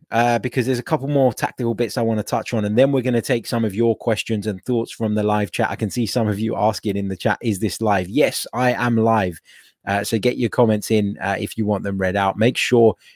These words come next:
you hit the like button as well if you haven't done so already. In fact, uh, let's, uh, check where we are in terms of likes right now, because likes really, really do help the channel.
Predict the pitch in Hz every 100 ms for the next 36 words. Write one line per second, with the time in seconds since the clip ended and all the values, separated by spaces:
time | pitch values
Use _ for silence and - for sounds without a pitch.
0 | _ 107 98 - 98 110 113 104 101 92
1 | 92 98 95 92 - 104 104 98 95 -
2 | 92 101 92 - 107 98 - 117 110 -
3 | _ - _ _ - 101 98 98 - 107
4 | 107 120 - - - - - 101 95 -
5 | - - 113 - - _ _ _ 101 107
6 | 120 113 104 107 107 107 - 110 98 90
7 | - _ _ _ - 101 - 98 92 92
8 | 98 90 - - 87 87 87 98 - 90
9 | 117 - - - 151 156 147 139 131 135
10 | 120 117 123 120 104 104 117 101 - 101
11 | 104